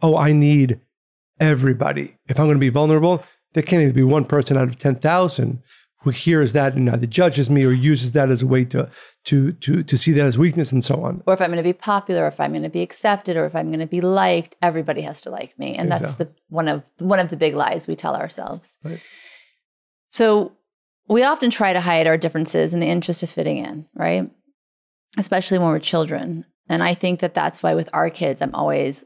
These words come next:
Speaker 2: I'm like, "You're different. That's awesome." Like, I want that to be the norm, and I want that to be the voice in their head. So later when they see people are all alike, they'll think that that's the strange thing <laughs> that's occurring. But
Speaker 1: It's funny,
Speaker 2: long
Speaker 1: I just realized something, if you, you know, let me sharing it, to be vulnerable.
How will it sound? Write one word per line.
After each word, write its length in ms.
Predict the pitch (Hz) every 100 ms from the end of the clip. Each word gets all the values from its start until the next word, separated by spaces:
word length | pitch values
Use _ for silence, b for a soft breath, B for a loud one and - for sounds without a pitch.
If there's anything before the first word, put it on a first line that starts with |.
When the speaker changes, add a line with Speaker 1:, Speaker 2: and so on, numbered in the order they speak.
| _ -
Speaker 2:
I'm 140 | 156
like, 240 | 151 -
"You're 80 | 170
different. 460 | 160 160 - 180 165
That's 240 | 143 - -
awesome." 480 | - 143 - 147 139
Like, 180 | 151 156
I 80 |
want 240 | 180 185 190
that 180 | 180 -
to 60 |
be 200 | 160 165
the 120 | 156 151
norm, 380 | 156 151 139
and 140 | 156 170
I 40 |
want 220 | 180 165
that 220 | 170 143 -
to 80 |
be 80 | 165
the 100 | 156
voice 300 | 156 156 147
in 60 | 165
their 100 | 160
head. 260 | 170 156
So 280 | - 170 170 B B B
later 200 | 175 190
when 100 | 196
they 80 | 175
see 160 | 165 175
people 220 | 170 165
are 80 | 160
all 160 | 160
alike, 280 | 165 180 165
they'll 80 | 160
think 220 | 156 165
that 120 | 156 -
that's 320 | 143 156 -
the 100 | 156
strange 460 | - - 156 165
thing 280 | - 165 -
<laughs> 40 | 175
that's 180 | 180 -
occurring. 600 | 175 - 185 196 135 143 - B B B B B B B _
But 80 | 196
Speaker 1:
It's 80 | 190
funny, 100 | 196
Speaker 2:
long 80 |
Speaker 1:
I 40 | 185
just 180 | 202 -
realized 400 | 170 170 156 123
something, 380 | - - 147 -
if 140 | -
you, 120 | 147
you 60 | 143
know, 140 | 143
let 80 | 135
me 100 | 143
sharing 240 | 123 135 139
it, 80 | 131
to 60 |
be 100 | 135
vulnerable. 680 | 127 139 143 127 - 131